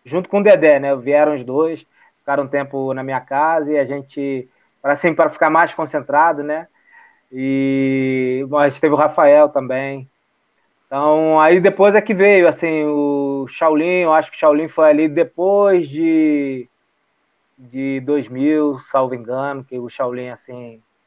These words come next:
Porque eu lembro que quando teve o Japão Open em noventa e nove, e a gente lutou lá, o Dedé lutou também, eu lutei, o Dedé lutou com o Kao Uno, né, na época era o Kaoru Uno, e o Shaolin lutou com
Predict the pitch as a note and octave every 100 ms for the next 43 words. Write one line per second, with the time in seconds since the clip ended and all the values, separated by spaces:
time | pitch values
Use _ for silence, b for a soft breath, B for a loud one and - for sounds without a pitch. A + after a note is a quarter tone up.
0 | _ _ - C#3 F3 F3 F#3 F#3 F#3 F#3
1 | F#3+ F3 - F3 D#3+ E3 D#3 C#3 D3+ D3+
2 | D3+ D#3 D#3 D3 C#3+ D3 D3 C#3+ C#3 C#3
3 | C3+ F3 F3+ C#3+ D#3+ F3 G#2 G2+ _ _
4 | _ _ _ _ _ _ _ _ _ C#3
5 | C3+ C3+ C#3 D3 D#3+ - D#3 D3 D#3 E3
6 | D3 C#3+ D#3 C#3 D#3 D3+ D#3 C3+ C#3+ D#3+
7 | D#3 D3+ D3+ E3 G3 G3+ G3 E3+ D#3 D3
8 | E3 C#3+ E3 D#3+ - E3 E3 D3+ D#3 D#3
9 | C#3+ D#3 F#3 F#3 E3 D#3 D3 C#3 C#3 C#3+
10 | C#3 C3 - C3+ C#3+ C3 D3+ E3+ F3 _
11 | _ _ _ _ _ _ - D#3+ - F3+
12 | E3+ F3+ F#3+ F3 F3+ F3+ F3+ F3+ F3+ F3
13 | F3 F3 F3+